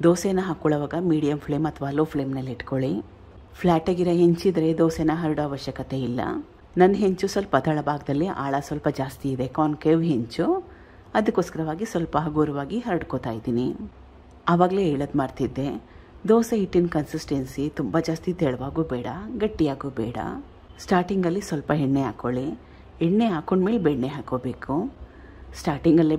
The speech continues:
ಬೆಣ್ಣೆ ಹಾಕ್ಕೊಂಡ್ರೆ ಬೆಣ್ಣೆ ಸೀದೋಗುತ್ತೆ, ಕೆಂಪಾದಂಗೆ ಆಗೋಗುತ್ತೆ. ದೋಸೆ ಹಿಟ್ಟೇನಾದರೂ ತುಂಬ ಜಾಸ್ತಿ ತೆಳುವಾಗೋದ್ರೆ ಸೆಟ್ ದೋಸೆ ಥರ ಬರುತ್ತೆ. ಮಸಾಲೆ ದೋಸೆ ಅಥವಾ ಬೆಣ್ಣೆ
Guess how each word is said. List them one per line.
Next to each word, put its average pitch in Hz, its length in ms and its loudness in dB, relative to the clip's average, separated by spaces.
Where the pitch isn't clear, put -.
ಬೆಣ್ಣೆ 139 260 2
ಹಾಕ್ಕೊಂಡ್ರೆ 147 380 -4
ಬೆಣ್ಣೆ 147 260 2
ಸೀದೋಗುತ್ತೆ, 139 480 0
ಕೆಂಪಾದಂಗೆ 151 600 0
ಆಗೋಗುತ್ತೆ. 123 500 -6
ದೋಸೆ 190 300 4
ಹಿಟ್ಟೇನಾದರೂ 160 440 2
ತುಂಬ 147 140 0
ಜಾಸ್ತಿ 156 220 -4
ತೆಳುವಾಗೋದ್ರೆ 135 600 -4
ಸೆಟ್ 214 260 -2
ದೋಸೆ 190 300 2
ಥರ 139 100 -6
ಬರುತ್ತೆ. 123 340 -8
ಮಸಾಲೆ 156 360 2
ದೋಸೆ 139 320 -6
ಅಥವಾ 139 240 -6
ಬೆಣ್ಣೆ 156 220 4